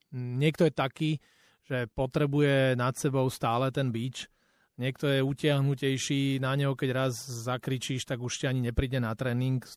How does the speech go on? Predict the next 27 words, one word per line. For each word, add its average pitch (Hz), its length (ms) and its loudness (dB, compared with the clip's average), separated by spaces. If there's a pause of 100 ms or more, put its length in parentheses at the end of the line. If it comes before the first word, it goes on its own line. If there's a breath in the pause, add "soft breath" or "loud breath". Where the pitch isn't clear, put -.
(400)
ten 143 180 0
skôr 147 240 0
potrebuje 139 540 0
ten 139 160 2
cukor. 135 480 0 (180)
Máš 160 240 4
aj 175 160 4
takýto 156 240 -2
individuálny 165 640 2
prístup? 151 540 -2
Vnímaš 180 420 6
to, 180 140 4
lebo 160 320 4 (320 loud breath)
čo 156 180 4
hovoríš 165 300 6
o 160 80 2
tej 170 80 6
pluralite, 170 800 6
teraz 160 260 4
tie - 160 -2
deti 156 300 2
sú 147 160 -2
také 151 320 2
rôznorodé 139 560 2
a 127 100 2
také 135 240 0
iné? 131 400 -2